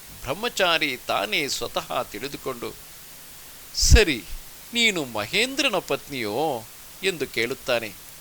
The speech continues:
ಆಗ ಕಲ್ಯಾಣಿ ನಿರುತ್ತರಳಾಗಿ ತಲೆ ಬಗ್ಗಿಸಿಕೊಂಡು ಹಾಲು ಕಾಸಿದ್ದ ಬೆಂಕಿಯಲ್ಲಿನ ಕಟ್ಟಿಗೆಯನ್ನು ಸರಿ ಮಾಡುತ್ತಾ ಸುಮ್ಮನಿರುತ್ತಾಳೆ.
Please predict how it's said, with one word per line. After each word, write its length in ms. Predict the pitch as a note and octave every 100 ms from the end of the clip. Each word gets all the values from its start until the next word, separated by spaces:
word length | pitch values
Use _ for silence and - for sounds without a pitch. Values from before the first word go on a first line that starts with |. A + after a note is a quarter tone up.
| - D#3+
ಆಗ 240 | D3+ B2+
ಕಲ್ಯಾಣಿ 720 | A#2 G#2 - C#3 F3 D3 C3+
ನಿರುತ್ತರಳಾಗಿ 1160 | B2 A2 F#2+ C#3+ - - G#3 F#3+ D3 C3 B2+ A2+ - - - -
ತಲೆ 200 | F#3+ A3
ಬಗ್ಗಿಸಿಕೊಂಡು 880 | A#3 A#3+ G3+ A#3+ A3 A#3+ G#3+ G3+ F#3 - - - -
ಹಾಲು 400 | - G#3 B3+ C4
ಕಾಸಿದ್ದ 600 | G#3+ - D#3+ G3 G3+ E3 E3+ D3+
ಬೆಂಕಿಯಲ್ಲಿನ 680 | D3 E3+ G#3 A3 F#3 E3+ D#3+
ಕಟ್ಟಿಗೆಯನ್ನು 840 | C#3+ - B2 - D#3+ D3+ D3 C#3+ A#2+
ಸರಿ 280 | - A#2 F#3
ಮಾಡುತ್ತಾ 580 | E3+ C#3+ C#3 - B2 A2 - - -
ಸುಮ್ಮನಿರುತ್ತಾಳೆ. 800 | D#3+ G3 C#3+ B2+ B2 C3+ B2